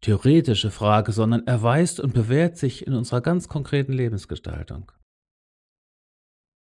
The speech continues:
Darum wird Jesus auch nicht müde, sich uns zu offenbaren, das heißt, sich zu zeigen, sich mitzuteilen und sich uns vorzustellen. Ist doch klar, je besser wir jemanden kennen, desto leichter fällt es uns, ihm zu vertrauen.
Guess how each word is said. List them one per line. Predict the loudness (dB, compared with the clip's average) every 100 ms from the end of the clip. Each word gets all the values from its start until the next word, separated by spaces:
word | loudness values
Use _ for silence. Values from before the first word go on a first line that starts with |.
| _ _ _
Darum | -4 0 0
wird | 0 -2
Jesus | -2 0 -2 -2
auch | -2 0
nicht | -2 0
müde, | 2 2 2 0
sich | -4 -4
uns | -2 -2 -2
zu | 0 0
offenbaren, | 2 2 2 2 0 -2 -2
das | -2 0
heißt, | 0 0 -2
sich | -4 -2
zu | -2
zeigen, | -2 -2 0 0 0 0 -2 -6 -20 -2
sich | 0 4
mitzuteilen | 2 2 0 -2 0 -2 0 -2
und | -2
sich | -4 -2
uns | -2 -2
vorzustellen. | 0 0 0 -4 -4 -2 -2 -4 -8 -12 _ _ _ _ _
Ist | -8 -6
doch | -6 -6
klar, | -6 -4 -4 -8 -16 -20 -6
je | -2
besser | 4 4 4 2
wir | 2
jemanden | 2 2 2 0 -4 -6
kennen, | -2 0 2 0 -4 -10 _ 2
desto | 2 4
leichter | 0 0 -2 -2 -2
fällt | 0 0 0
es | -2 -4
uns, | -4 -4
ihm | -2 -4
zu | 0 -2
vertrauen. | -2 -4 -8 -8 -8 -10